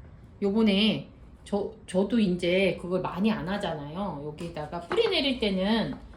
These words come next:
상토를 요 삽목이통에 한 삼분의 이? 많이 채우면 삼분의 이 아니면 반. 처음에 삽목이 할 때는 반만 해요. 근데 얘는 좀 컸잖아요. 그래서 지금 한 삼분의 이를 지금 하고 있는데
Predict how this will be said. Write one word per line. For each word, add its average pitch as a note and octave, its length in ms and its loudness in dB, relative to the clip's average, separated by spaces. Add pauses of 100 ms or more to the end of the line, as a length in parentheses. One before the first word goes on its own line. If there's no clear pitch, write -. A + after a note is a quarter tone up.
(240)
상토를 A3+ 720 0
요 F3 200 -6
삽목이통에 G#3 1080 -2 (840)
한 C#4 220 2
삼분의 E4 420 0
이? D4 280 0
많이 B3+ 440 2
채우면 D#4 340 -2
삼분의 C4 360 4
이 E3+ 340 -6 (460)
아니면 G3+ 460 0 (200)
반. E3 360 -2 (460)
처음에 F#4 340 0
삽목이 D#4 420 2
할 B3+ 180 0
때는 F#3 240 -4
반만 F#3+ 440 2
해요. C#3 180 -6 (280)
근데 E3+ 180 -4 (240)
얘는 A3+ 300 6
좀 C4 180 0
컸잖아요. G#3+ 840 0
그래서 F#3 420 -4 (360)
지금 F3+ 520 -6 (560)
한 A#3 100 -6
삼분의 D#4+ 420 -6
이를 A3 600 -2
지금 F3 280 -10
하고 D4 240 -4
있는데 G3 520 -2